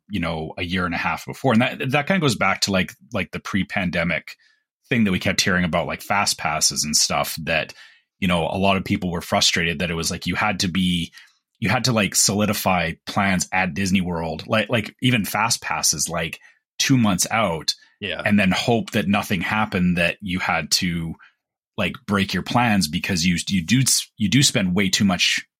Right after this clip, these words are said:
Speaker 1: time planning ahead, right? Like, it's,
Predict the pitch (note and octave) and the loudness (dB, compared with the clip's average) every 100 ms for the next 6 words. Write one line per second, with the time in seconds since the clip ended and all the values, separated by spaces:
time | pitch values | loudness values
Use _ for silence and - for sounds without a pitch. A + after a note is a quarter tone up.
0 | _ - G#2+ F#2+ F2 E2+ - _ _ _ | _ -2 2 2 0 -4 -8 _ _ _
1 | _ - G#2+ F#2+ D2+ D2 A#2 F#2 - - | _ -4 -2 0 -2 -2 0 -2 -6 -16
2 | _ - D#2+ G2 - F#2 F2 E2 - _ | _ -2 0 0 -2 -4 -4 -4 -12 _
3 | F2+ - - - | -6 0 0 0